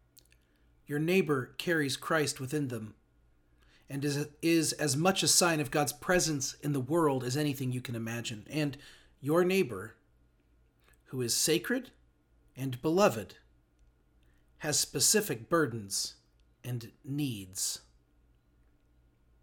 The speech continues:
Jesus says loving your neighbor is one of the two great commandments. Saint Paul tells us that the Christian life is lived out most fully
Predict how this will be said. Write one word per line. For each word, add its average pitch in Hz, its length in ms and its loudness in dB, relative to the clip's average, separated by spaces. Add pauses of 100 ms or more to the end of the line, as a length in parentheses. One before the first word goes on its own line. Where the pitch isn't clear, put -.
(1600)
Jesus - 680 2 (420)
says 151 340 4
loving 170 360 2
your 151 120 2
neighbor 151 360 4
is 127 140 0
one 135 140 -2
of 123 120 -6
the 127 60 -12
two 190 520 -2 (120)
great 151 340 0
commandments. 135 680 -6 (1600)
Saint 160 340 -2
Paul 202 240 2
tells 156 340 0
us 147 160 2
that 151 200 -4
the 127 60 -12
Christian 151 500 -2
life 160 300 0
is 127 140 -6
lived 143 240 -2
out 147 280 0
most 165 360 2
fully 131 580 -2